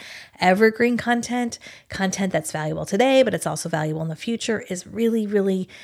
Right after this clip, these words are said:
um, so much easier to repurpose. So, for example, you know, this podcast, you'll see this podcast shared on various podcast networks. You might be listening to this on Spotify or iTunes, but we also take this podcast, we turn it into a blog post on our website.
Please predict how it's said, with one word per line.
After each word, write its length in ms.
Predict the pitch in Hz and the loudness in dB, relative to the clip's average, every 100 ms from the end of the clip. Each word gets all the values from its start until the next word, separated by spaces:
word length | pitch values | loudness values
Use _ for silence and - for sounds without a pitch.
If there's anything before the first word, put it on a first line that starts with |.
| - - | -12 -4
um, 200 | 180 160 | -4 -4
so 240 | - 214 | -2 0
much 200 | 208 - | 0 -2
easier 360 | 185 180 180 170 | -4 -2 -2 -4
to 340 | - 185 175 | -4 -4 -4
repurpose. 840 | 170 180 170 - 185 175 - - - - - - - | -4 -6 -6 -2 -2 -2 -4 -4 -6 -12 -20 -18 -2
So, 280 | - 196 | 4 4
for 160 | 165 214 | 4 0
example, 500 | 208 214 175 - - - | 2 0 0 -6 -12 -14
you 140 | 185 190 | -4 -2
know, 80 | |
this 200 | 175 202 | -2 -4
podcast, 680 | - 240 262 269 165 - - | -2 0 0 0 -4 -4 -4
you'll 120 | 180 | -2
see 180 | 180 202 | -2 -2
this 160 | 185 175 | -4 -6
podcast 560 | - 175 180 - 175 | -8 -8 -6 -6 -4
shared 460 | - - 175 170 185 - | -4 -2 -2 -2 -4 -4
on 400 | 180 165 170 165 - | -4 -2 -4 -6 -4
various 440 | 185 160 160 165 | 0 0 -2 -4
podcast 600 | - 165 165 - 170 - | -4 -4 -4 -4 -6 -2
networks. 460 | 233 233 226 196 214 | 0 2 0 0 -2
You 60 | |
might 260 | 190 170 185 | 0 -2 0
be 100 | 175 | 0
listening 340 | 180 175 185 | 2 0 -2
to 80 | 175 | -2
this 200 | 175 165 | -2 -2
on 80 | 185 | -2
Spotify 800 | 175 - 165 175 - 170 170 165 | -2 -2 0 -2 0 2 2 2
or 100 | 160 | 0
iTunes, 640 | 175 175 175 180 170 175 - - - - | 0 -2 -2 -2 -2 -2 -8 -18 -18 0
but 140 | 214 190 | 2 4
we 200 | 220 196 | 2 2
also 380 | 170 175 196 | -2 -2 -2
take 320 | 190 - 180 - | -2 -4 -4 -4
this 160 | 185 | -8
podcast, 500 | - 180 - 202 - | -8 -10 -4 -4 -4
we 80 | 226 | -6
turn 220 | - 202 | -4 -2
it 100 | 196 | -2
into 220 | 208 226 | -2 0
a 60 | 233 | 0
blog 380 | 226 240 269 277 | 2 2 2 0
post 300 | 180 156 - | -2 -4 -6
on 160 | 190 | -4
our 140 | 208 208 | -2 0
website. 540 | 233 240 - 160 - | 0 -2 -6 -6 -10